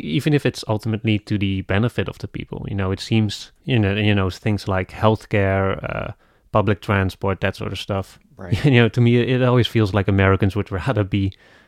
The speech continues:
Speaker 1: miserable in freedom than
Speaker 2: <laughs>
Speaker 1: be happy in a more collective state.
Speaker 2: Right. <laughs> Now that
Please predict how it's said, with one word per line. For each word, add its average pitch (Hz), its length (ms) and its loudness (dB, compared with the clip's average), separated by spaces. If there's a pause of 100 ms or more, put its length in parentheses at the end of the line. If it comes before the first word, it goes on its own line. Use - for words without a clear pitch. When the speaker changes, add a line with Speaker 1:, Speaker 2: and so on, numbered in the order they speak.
(120)
Speaker 1:
miserable 104 720 4
in 92 80 2
freedom 107 600 4
than 92 340 0 (300)
Speaker 2:
<laughs> - 300 -10
Speaker 1:
be 107 180 2
happy 101 540 2
in 98 100 2
a 98 100 4
more 95 420 0 (220)
collective 104 880 0
state. 120 460 -2 (220)
Speaker 2:
Right. 98 260 -4 (400)
<laughs> - 200 -4 (1600)
Now 120 240 0
that 139 260 0